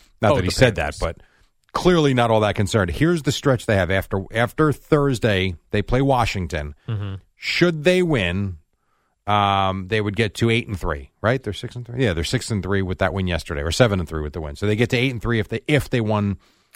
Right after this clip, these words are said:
Speaker 1: And I, that to me is not a given. We've seen them lay an egg on Thanksgiving many times. Colt McCoy and the, and the then Redskins beat them a few years ago on Washington, which was very unexpected. After that,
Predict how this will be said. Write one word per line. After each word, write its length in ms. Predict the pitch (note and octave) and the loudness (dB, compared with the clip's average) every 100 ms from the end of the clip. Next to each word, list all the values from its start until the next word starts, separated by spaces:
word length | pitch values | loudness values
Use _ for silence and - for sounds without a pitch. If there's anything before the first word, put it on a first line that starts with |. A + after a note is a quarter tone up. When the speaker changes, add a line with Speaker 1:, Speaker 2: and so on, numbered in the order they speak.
| _ | _
Speaker 1:
And 120 | A2+ | 2
I, 100 | A#2+ | 2
that 260 | B2 B2+ D#3 | 4 2 2
to 80 | D3 | 2
me 120 | D3 | 2
is 160 | B2+ G#2 | 2 2
not 380 | C3 C3 C3 - | 2 2 -2 -4
a 60 | |
given. 640 | A2+ F2+ C#3 G#2+ F#2 E2 D#2+ _ _ _ _ | -8 0 2 2 -2 -4 -8 _ _ _ _
We've 220 | B2+ C3 | 0 0
seen 260 | - D#3+ D#3 | 0 0 2
them 140 | C#3 | 4
lay 180 | B2 B2+ | 4 4
an 80 | B2 | 4
egg 140 | A#2+ A2 | 4 2
on 140 | G2 | 2
Thanksgiving 480 | G#2+ G2+ - G#2+ G2+ | 0 0 0 0 2
many 200 | G#2+ A2+ | 2 2
times. 320 | - G2+ G2 | 2 2 0
Colt 240 | - C3+ | 0 0
McCoy 300 | B2 - A#2 | 0 0 0
and 120 | G#2+ F#2+ | 2 0
the, 200 | F#2 F#2+ | -2 -4
and 320 | F#2+ F#2+ F2+ - | -4 -4 -4 -6
the 80 | G2 | -2
then 300 | G2+ A2 F#2 | 0 0 0
Redskins 500 | A#2 A#2 - G2 D#2+ | 0 0 -2 -4 -4
beat 160 | F2 D#2 | -6 -8
them 100 | E2+ | -8
a 60 | |
few 160 | - G2+ | -4 -2
years 180 | G2 D#2+ | -2 -2
ago 160 | E2+ | -4
on 100 | D#2 | -4
Washington, 520 | D#2 D#2+ F2 E2 E2 F2+ | -4 -6 -4 -6 -6 -10
which 160 | - | -6
was 80 | F#2 | -4
very 220 | E2+ F2 | -2 -2
unexpected. 600 | E2+ D#2+ - F2 D#2 D2 - - - - | -4 -2 -2 -2 -4 -8 -10 -14 -16 -4
After 360 | C3 D#3+ - D#3 | 2 2 2 2
that, 300 | C3 G#2 F2 | 2 2 -4